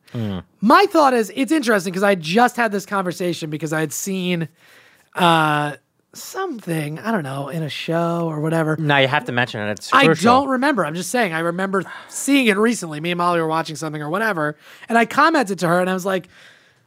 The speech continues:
Speaker 2: "Shit, I don't know. It seems weird to me." A little girl,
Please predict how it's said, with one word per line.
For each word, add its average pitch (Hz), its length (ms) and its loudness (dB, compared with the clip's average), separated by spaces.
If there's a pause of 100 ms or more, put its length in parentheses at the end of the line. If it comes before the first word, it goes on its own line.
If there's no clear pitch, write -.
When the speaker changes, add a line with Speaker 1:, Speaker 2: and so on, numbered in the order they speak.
(540)
Speaker 2:
"Shit, 247 320 2
I 254 140 4
don't 226 100 0
know. 180 160 0
It 180 80 -4
seems 202 240 -4
weird 185 160 0
to 196 80 -4
me." 175 200 -2 (120)
A 214 100 2
little 254 320 4
girl, 196 600 2